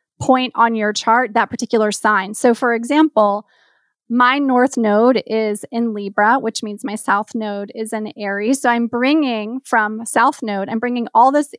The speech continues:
Aries energy into this lifetime as I work towards the opposite axis, which is Libra, as I work towards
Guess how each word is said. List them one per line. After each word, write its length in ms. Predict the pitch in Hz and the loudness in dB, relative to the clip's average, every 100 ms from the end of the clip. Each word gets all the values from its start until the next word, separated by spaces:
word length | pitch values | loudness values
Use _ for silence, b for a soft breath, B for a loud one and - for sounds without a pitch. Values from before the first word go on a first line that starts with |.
| - | -6
Aries 680 | 226 247 254 214 196 202 - _ _ _ _ _ _ - | 0 2 2 0 -4 -8 -16 _ _ _ _ _ _ 0
energy 760 | 269 285 269 233 208 190 180 _ | 2 4 2 0 -2 -2 -10 _
into 300 | 247 247 247 | -2 0 0
this 220 | 233 220 214 | -4 -4 -2
lifetime 640 | 202 208 - 247 254 269 - | -2 -2 -2 0 0 -4 -4
as 240 | 233 240 220 | 0 0 2
I 320 | - 220 214 | 2 2 0
work 520 | 214 214 247 254 - - | -6 0 2 2 -2 -16
towards 880 | - 269 247 233 214 214 - - _ _ _ | -8 0 2 2 0 -6 -12 -20 _ _ _
the 120 | - - | -6 0
opposite 440 | 240 - 254 214 - | 0 0 -6 -8 -2
axis, 500 | 240 285 - 202 - | -2 -2 -6 -8 -4
which 180 | 220 - | -4 -4
is 160 | 208 202 | -6 -4
Libra, 500 | 247 247 202 202 208 b b b | -2 0 0 0 -4 b b b
as 120 | 247 247 | 0 2
I 120 | 240 | 2
work 340 | 233 254 247 | 2 2 0
towards 640 | - 240 240 220 214 233 | 0 4 4 2 -2 -8